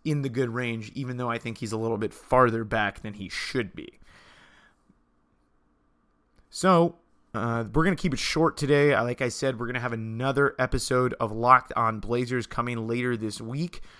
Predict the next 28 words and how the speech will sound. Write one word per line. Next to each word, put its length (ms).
Gonna 340
get 160
excited 540
for 300
the 180
N 100
B 200
A 40
season. 580
Gonna 140
have 160
a 40
guest 360
on, 340
and 500
we're 120
gonna 140
have 120
some 120
fun 360
talking 360
hoops. 360
So 240
keep 240
it 60
Locked 400
On 240
Blazers. 520